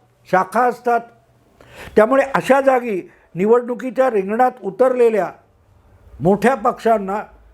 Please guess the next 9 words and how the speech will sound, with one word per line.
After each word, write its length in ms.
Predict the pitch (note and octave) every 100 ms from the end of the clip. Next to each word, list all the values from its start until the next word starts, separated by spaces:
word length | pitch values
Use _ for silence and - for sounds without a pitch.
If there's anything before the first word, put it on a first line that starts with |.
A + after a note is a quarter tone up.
| _ _ - - _ _ - -
त्याचा 280 | G3+ A#3+ B3+
त्रासही 640 | - F#3+ F#3+ F#3 A#3+ C#4
सहन 320 | G#3+ B3 B3
करावा 360 | A#3+ A#3+ A#3 A3+
लागत 280 | A3+ G#3+ G#3
असतो. 280 | E3+ - - - - - _ - - _ - - - - - - - - -
प्रकाश 320 | D4 C4 A3+
आंबेडकर 440 | B3+ B3+ B3+ C4
सांगतात 400 | A3+ B3+ C4 B3